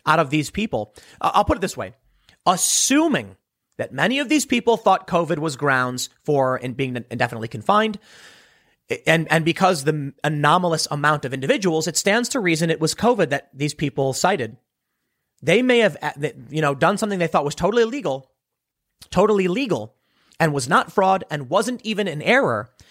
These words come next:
It's just now that the courts have issued a ruling changing,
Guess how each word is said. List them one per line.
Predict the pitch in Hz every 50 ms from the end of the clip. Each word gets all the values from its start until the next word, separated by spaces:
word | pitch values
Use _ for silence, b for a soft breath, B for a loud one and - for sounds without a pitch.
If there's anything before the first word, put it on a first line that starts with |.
| b b
It's | b 170 - -
just | - 185 208 208 - -
now | 180 202 226 247 233 165 143 131 135 - b b b b
that | b 143 135
the | - 151
courts | - - - 180 196 214 208 -
have | 202 175 151
issued | 180 160 - 165 147
a | 143
ruling | 127 139 190 196 185 165 143 135 127 120
changing, | - - - - 208 247 285 320 330 311 233 156 165 139 123 113 107 117